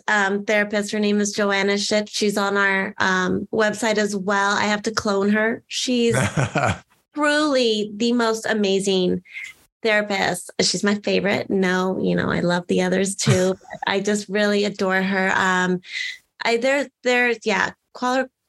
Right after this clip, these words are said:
Speaker 1: Colorado Equine Specialists. I really love what they're doing with horses and with therapy. They're truly making a difference, changing these kids' lives. Um, horses are just a magnificent animal that it's amazing what they can do.
Speaker 2: So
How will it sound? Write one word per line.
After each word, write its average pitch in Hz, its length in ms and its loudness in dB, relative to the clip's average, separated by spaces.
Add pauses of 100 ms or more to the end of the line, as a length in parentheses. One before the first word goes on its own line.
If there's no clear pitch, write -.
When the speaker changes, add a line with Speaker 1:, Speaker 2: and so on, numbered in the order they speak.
Speaker 1:
Colorado 269 520 0
Equine 220 460 0
Specialists. 208 640 0
I 202 140 0
really 202 380 0
love 185 280 -2
what 180 160 -2
they're 180 140 0
doing 170 540 0
with 180 180 0 (100)
horses 180 480 0
and 180 200 2
with 180 140 -2
therapy. 175 360 0
They're 185 220 2
truly 185 580 0 (440)
making 202 360 0
a 185 80 0
difference, 185 440 -2
changing 190 440 2
these 175 180 0
kids' 175 340 -2
lives. 165 580 -2 (340)
Um, 175 460 0 (100)
horses 208 560 0
are 202 80 2
just 190 380 -2
a - 20 0
magnificent 175 1120 0
animal 180 520 0
that 170 280 0 (100)
it's 202 300 0
amazing 180 500 2
what 170 140 -2
they 175 140 0
can 165 180 -2
do. 160 260 0 (580)
Speaker 2:
So 127 520 -2